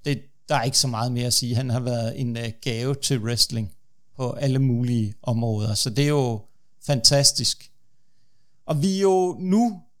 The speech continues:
har vi været igennem, det her, det bliver del to af fokusafsnittet. Det har været... Øh, super, super spændende. Jeg vil sige, det er en fornøjelse at bruge tiden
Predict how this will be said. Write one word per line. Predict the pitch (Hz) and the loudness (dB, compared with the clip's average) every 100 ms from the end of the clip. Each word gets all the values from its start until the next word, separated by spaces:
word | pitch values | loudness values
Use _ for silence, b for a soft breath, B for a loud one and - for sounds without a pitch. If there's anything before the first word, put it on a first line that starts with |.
| - | -6
har | 156 170 | -2 0
vi | 165 | 2
været | 165 165 | 2 0
igennem, | 151 214 208 | 2 0 0
det | 156 196 | -2 -2
her, | 190 | -2
det | 185 | -4
bliver | 165 180 151 | -2 2 2
del | - 165 156 | 2 -2 0
to | - 214 208 | 2 2 2
af | 151 135 | 2 2
fokusafsnittet. | - 196 220 165 160 160 - 175 165 143 | 2 0 0 0 0 0 -2 -4 -4 -4
Det | 175 160 | 0 0
har | 151 | 2
været... | 147 143 135 131 127 123 | 4 4 2 0 -2 -4
Øh, | 127 123 - - - - | -6 -10 -16 -20 -20 -6
super, | - - 226 220 156 | 0 2 2 2 2
super | - 196 151 | 2 0 0
spændende. | 139 - 156 175 190 160 | 0 0 -2 0 -2 -2
Jeg | 147 | 0
vil | 147 | 2
sige, | 165 165 170 - | 2 0 -6 -2
det | 156 143 | 0 2
er | 131 123 117 117 117 110 - - - | 4 4 2 0 -2 -6 -18 -20 -8
en | 156 | -4
fornøjelse | - 156 170 208 160 131 143 | -2 0 2 2 0 -4 -4
at | 139 - | -4 -4
bruge | 151 165 - | -4 -4 -2
tiden | 220 220 165 113 98 | -2 0 0 -2 -4